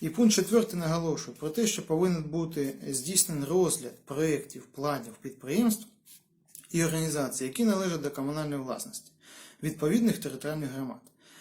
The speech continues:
внесення до них зауважень і пропозицій, здійснення контролю за їх виконанням. І я відповідно направив лист до Сумського міського голови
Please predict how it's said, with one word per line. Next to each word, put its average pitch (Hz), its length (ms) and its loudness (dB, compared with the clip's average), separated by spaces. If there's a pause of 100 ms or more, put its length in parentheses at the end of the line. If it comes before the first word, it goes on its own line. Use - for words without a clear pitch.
(180)
внесення 165 540 6
до 135 140 -4
них 147 200 -2
зауважень 156 560 0 (100)
і 180 80 0
пропозицій, 165 800 -4 (580)
здійснення 180 540 2
контролю 147 520 -2
за 117 120 -6
їх 151 140 -4 (140)
виконанням. 135 480 -6 (540)
І 156 60 -8
я 269 120 2
відповідно 208 460 2
направив 180 560 0 (120)
лист 180 380 -2 (100)
до 139 260 0
Сумського 156 400 -2
міського 151 380 -6
голови 131 300 -4